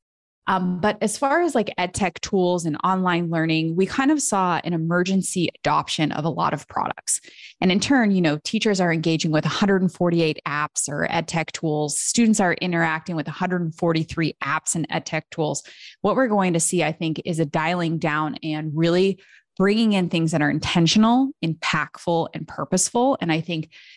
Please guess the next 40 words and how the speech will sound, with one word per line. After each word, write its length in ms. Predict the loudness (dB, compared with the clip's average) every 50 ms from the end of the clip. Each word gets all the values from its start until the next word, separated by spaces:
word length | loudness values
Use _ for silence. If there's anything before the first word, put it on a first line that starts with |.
| _ _
that 240 | -2 -2 -2 -4 -6 -8
we're 200 | -4 -2 -2 0
gonna 280 | 0 0 2 2 2
start 380 | 0 0 -2 0 0 -2 -2 -4
to 80 | -4 -4
see 440 | -2 -2 -2 -2 -2 0 0 0 2
districts 420 | 2 0 0 0 0 -2 -2 -2
start 260 | -2 0 0 -2 -2 0
to 100 | 0 0
make 160 | 0 0 0
some 200 | -2 -2 0 0
really 220 | 0 2 2 0
smart 380 | 0 -2 -2 -2 -2 -2 -2 -4
decisions, 520 | -8 -6 -4 -2 -2 -2 -2 -4 -4 -6
because 320 | -4 -4 -2 -2 -2 -2 -4
if 80 | -4 -2
they 120 | -2 -2
don't, 640 | 0 2 2 2 2 2 0 -2 -6 -8 -10 -10 -10 -12 _ _ _ _ _ _ _ _ _ _ _ _ _ _ _ _
we're 200 | 2 2 2 2
gonna 220 | 2 2 0 2
see 400 | 0 0 0 2 2 2 2 0 0
a 100 | -2 -2
lot 720 | -2 0 0 0 2 2 2 2 2 2 2 0 0 -2
of 160 | -4 -8 -10
problems 480 | _ -2 -2 -2 0 0 0 0 0 -2
start 260 | -2 -2 -4 -2 -2
to 40 | -4
happen 440 | -4 -2 -4 -4 -2 -4 -4 -4 -4
and 180 | -4 -2 -2
a 40 | -2
lot 320 | 0 0 0 0 -2 -2
more 160 | -4 -4 -6 -6
cracks 480 | -6 -6 -4 -4 -4 -4 -6 -6 -4
in 120 | -4 -4 -4
the 80 | -4
system, 520 | -6 -6 -6 -4 -4 -4 -2 -2 -4 -4 -6 _ _ _ -4
I 60 | -2
think, 180 | 0 2 0 2
than 160 | 0 0 0
we've 220 | 0 -2 -2 -4